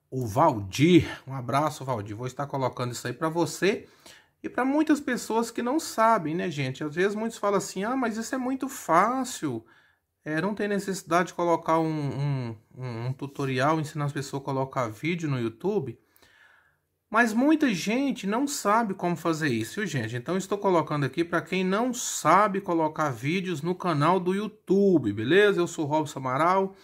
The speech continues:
e vamos para o tutorial, beleza? Então, é isso aí, gente boa. Meu amigo inscrito aí do canal Valdir, pra todos os outros aí que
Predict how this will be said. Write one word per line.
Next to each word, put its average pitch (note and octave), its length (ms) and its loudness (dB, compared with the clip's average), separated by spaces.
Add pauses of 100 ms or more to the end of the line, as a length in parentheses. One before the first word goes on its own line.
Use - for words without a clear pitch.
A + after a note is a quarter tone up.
(240)
e D#3 100 -4
vamos A3+ 560 2
para F3+ 480 6
o F3+ 400 4
tutorial, F3 960 -2 (840)
beleza? E3+ 480 0 (680)
Então, E3+ 320 0
é A3 80 2
isso A3+ 300 0
aí, A#3 560 2
gente E3 320 -4
boa. D3+ 440 2
Meu D#3 200 4
amigo D3+ 400 2
inscrito C#3+ 400 -2
aí C3+ 100 0
do C3 140 -4
canal B2+ 340 -4
Valdir, E3+ 840 0
pra D3+ 80 -8
todos E3+ 360 -2
os C3+ 60 -4
outros D3+ 220 0
aí C#3 140 2
que E3+ 320 -4